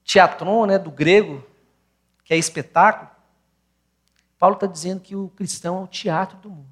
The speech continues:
E muitas vezes a gente vê isso, gente. Você é zombado, você é criticado, você é... podia tocar pra, em outro lugar, tocando na igreja, você podia, você, você tem tanto talento,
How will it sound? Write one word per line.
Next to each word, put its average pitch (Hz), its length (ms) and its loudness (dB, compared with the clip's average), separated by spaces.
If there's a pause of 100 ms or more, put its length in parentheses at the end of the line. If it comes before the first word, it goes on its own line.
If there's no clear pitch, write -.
(920)
E 208 40 -18
muitas 226 300 -8
vezes 254 200 -8
a - 20 -14
gente 240 220 -12
vê 269 100 -12
isso, 226 340 -8
gente. - 400 -20 (140)
Você 170 220 -14
é 175 40 -10
zombado, 160 680 -2
você 147 300 -14
é - 40 -16
criticado, 156 760 0
você 147 260 -20
é... - 180 -20 (680)
podia 196 180 -8
tocar 202 300 -8
pra, 175 420 -2
em 151 80 -16
outro 160 180 -16
lugar, 78 560 -4 (460)
tocando - 300 -12
na 151 60 -4
igreja, 151 520 0
você 143 140 -16
podia, - 260 -20
você, 190 160 -8
você 185 140 -10
tem 196 160 -6
tanto 226 260 -6
talento, 208 640 0